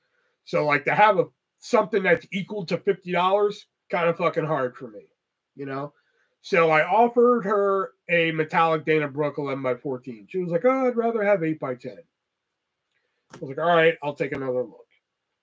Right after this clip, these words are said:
Since I don't really talk with Chad that much anymore, I was like, "Fine, fuck it. Chad's not, you know, I don't give a fuck what Chad thinks anymore." So I was like, "I'll offer her one of the fucking Lacey Evans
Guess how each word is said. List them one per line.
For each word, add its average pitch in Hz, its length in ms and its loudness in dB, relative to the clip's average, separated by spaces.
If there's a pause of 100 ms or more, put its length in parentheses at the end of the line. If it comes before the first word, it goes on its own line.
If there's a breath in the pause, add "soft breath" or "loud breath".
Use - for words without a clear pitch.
(840)
Since 175 240 -2
I 196 80 8
don't 190 140 4
really 190 180 2
talk 165 280 0
with 147 120 -6
Chad 151 280 2
that 165 160 -2
much 170 200 0
anymore, 190 420 -2 (280 loud breath)
I 160 80 -2
was 160 80 4
like, 170 140 0
"Fine, 202 300 0
fuck - 280 -2
it. 127 220 -8
Chad's 185 300 -4
not, 156 180 -2 (320)
you 175 140 -2
know, 131 220 -6 (420)
I 175 40 -10
don't 202 120 -4
give 156 120 0
a - 40 -12
fuck 156 180 -2
what 127 140 -8
Chad 131 340 -4
thinks 135 240 -4
anymore." 156 320 0
So 156 100 -2
I 156 60 4
was 156 80 0
like, 151 160 -2
"I'll 160 240 2
offer 156 380 0
her 147 180 0
one 147 220 -2
of 143 80 -4
the 139 80 -4
fucking 139 340 -6
Lacey 139 340 -4
Evans 180 520 -2